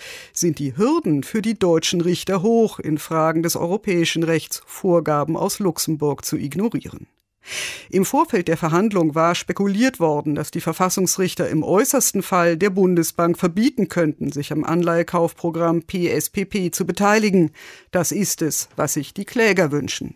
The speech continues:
Sie fürchten, in Wahrheit gehe es der E Z B mit der Investition in Staatsanleihen nicht in erster Linie darum, eine Deflation zu vermeiden,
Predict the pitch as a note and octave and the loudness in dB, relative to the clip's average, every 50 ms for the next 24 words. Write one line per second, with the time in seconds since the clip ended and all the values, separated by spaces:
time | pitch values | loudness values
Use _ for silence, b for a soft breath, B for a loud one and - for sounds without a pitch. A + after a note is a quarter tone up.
0 | _ _ - - - D#3+ D#3 D3 - G3 F#3+ F#3 F3+ - - - G3+ F3+ E3 B | _ _ -14 -8 -4 -4 -4 -2 0 2 4 4 2 2 0 2 2 2 2 B
1 | B B B B B F3 F3+ E3+ G3+ G#3 A#3+ C4+ B3 G3+ E3 D3+ D3 - - D#3 | B B B B B 0 0 2 2 2 2 2 2 2 0 0 -2 -4 -4 -2
2 | D3+ D#3 D#3+ - D3+ D3 - - - F3+ F3 - F#3 G3 - - - F3+ F3 _ | 0 0 2 0 0 -2 -2 -2 -2 -2 -2 -2 -2 -2 -2 0 -2 -2 -2 _
3 | - G3+ G3+ G3+ G#3 G3+ E3+ D3 - - - - E3+ C#3+ D#3 F3+ E3+ F#3 F3 - | -2 -2 0 2 2 2 0 0 -2 -4 -4 -2 0 0 2 2 0 0 -2 -2
4 | - E3+ - - - G#3 G#3+ G#3+ G#3+ G3+ - - G#3+ G#3 G3 F#3+ - D3+ F#3 F3+ | -4 -4 -2 0 0 0 0 2 0 0 0 2 2 2 2 2 0 0 0 2
5 | F#3 F3+ F3 E3+ E3+ F3+ B B B B B B B G#3+ G#3+ G3+ - - E3+ D#3+ | 2 2 4 4 2 2 B B B B B B B 2 2 2 2 -2 -2 -2
6 | D#3 - D#3+ D#3 - - E3 D#3 D3+ D#3+ D#3+ D3 D#3+ D3+ - D#3+ E3 F3 F3 E3 | 0 0 -2 -2 -2 -2 -4 -4 -2 -2 0 0 0 2 2 2 4 2 2 2
7 | E3+ D#3 D3 - C#3+ C#3+ C#3+ C#3 C3 _ - E3+ E3+ E3+ - - - D3 D3 - | 2 0 0 0 -2 -4 -4 -6 -6 _ -2 0 0 0 0 0 -2 -2 -2 -2
8 | - D#3+ D3+ D3 C#3 - - D3+ - D#3+ F3 F#3 F#3+ A3 A#3 B3 A3+ G#3 F#3 | -2 0 0 -2 -2 -4 -8 -4 -2 0 2 2 4 4 4 4 4 4 2